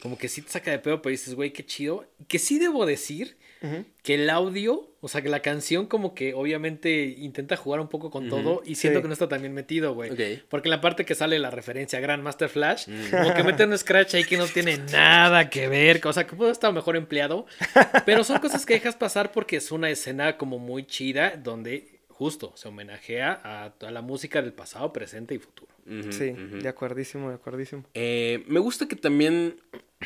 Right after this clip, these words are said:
Speaker 3: como lo mencionamos hace rato, no es necesario que te vuelvan a contar toda la historia de los vampiros porque ya las conocemos.
Speaker 2: Ujú.
Speaker 3: Entonces, hace uso de ciertos tropos de, de, de la mitología vampírica,
Speaker 1: Ujú.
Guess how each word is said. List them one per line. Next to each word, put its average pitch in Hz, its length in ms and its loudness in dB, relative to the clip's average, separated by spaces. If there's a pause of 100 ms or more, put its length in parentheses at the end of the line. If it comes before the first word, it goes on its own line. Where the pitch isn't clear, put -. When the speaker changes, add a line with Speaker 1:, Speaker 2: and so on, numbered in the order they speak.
(560)
Speaker 3:
como 123 220 0
lo 117 100 0
mencionamos 127 480 -2
hace 127 120 -8
rato, 135 440 -2
no 127 220 -2
es 139 100 2
necesario 123 920 -2 (420)
que 107 100 -8
te 107 160 -4
vuelvan 135 480 4
a 117 80 -4
contar 120 560 0
toda 123 220 0
la 107 100 -4
historia 113 240 -4
de 113 40 -2
los 104 140 -6
vampiros 110 400 -6
porque 110 240 -12
ya 120 80 -2
las 127 160 -4
conocemos. 113 520 -8
Speaker 2:
Ujú. 196 140 -6 (100)
Speaker 3:
Entonces, 131 300 0
hace 131 260 4
uso 151 340 2
de 123 120 4
ciertos 123 400 -4
tropos 123 460 0
de, 101 360 -6
de, 95 260 -8
de 98 120 -8
la 98 100 -6
mitología 98 480 -8
vampírica, 131 580 -4
Speaker 1:
Ujú. 160 240 -10